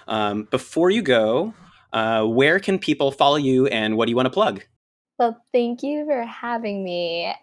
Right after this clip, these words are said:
Speaker 2: And you can follow my running account, which you inspired me to make,
Speaker 1: <laughs>
Speaker 2: um, <laughs> which is The Running Beauty.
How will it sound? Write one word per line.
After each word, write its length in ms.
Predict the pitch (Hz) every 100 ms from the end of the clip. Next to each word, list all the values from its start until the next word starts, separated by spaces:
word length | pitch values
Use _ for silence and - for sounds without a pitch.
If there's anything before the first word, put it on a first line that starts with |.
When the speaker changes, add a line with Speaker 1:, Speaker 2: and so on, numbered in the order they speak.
| _
Speaker 2:
And 560 | 226 202 196 196 190 190
you 80 | 202
can 200 | 214 220
follow 720 | - 226 214 220 220 226 214 -
my 600 | 214 196 190 185 185 - 202
running 420 | 202 220 220 208
account, 720 | 196 - 170 170 165 156 -
which 240 | 180 180
you 60 | 202
inspired 400 | 196 - 185 175
me 100 | 175
to 60 | 170
make, 320 | 165 170 135 123
Speaker 1:
<laughs> 100 | -
Speaker 2:
um, 320 | 240 208 214 508 - - - 403
<laughs> 460 | - 587 605 554 359
which 200 | 311 269
is 140 | 294
The 240 | 262 262 254
Running 320 | 247 233 226
Beauty. 500 | 208 208 190 180 180